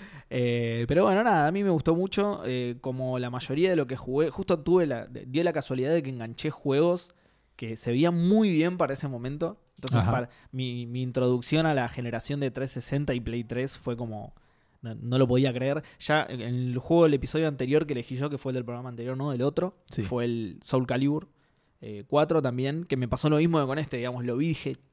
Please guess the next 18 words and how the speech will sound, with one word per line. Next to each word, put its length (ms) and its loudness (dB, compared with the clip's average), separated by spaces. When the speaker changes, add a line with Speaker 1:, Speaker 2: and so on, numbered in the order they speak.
Speaker 1:
"Chau, 300 -6
¿cómo 200 -6
se 140 -6
ve 100 0
esto? 160 -4
Es 100 -8
increíble". 380 -4
Que 100 -8
son 180 0
juegos 280 6
que 140 0
de 60 4
hecho 180 2
se 120 -2
ven 120 4
muy 280 -2
bien, 360 -2
so-, 280 -6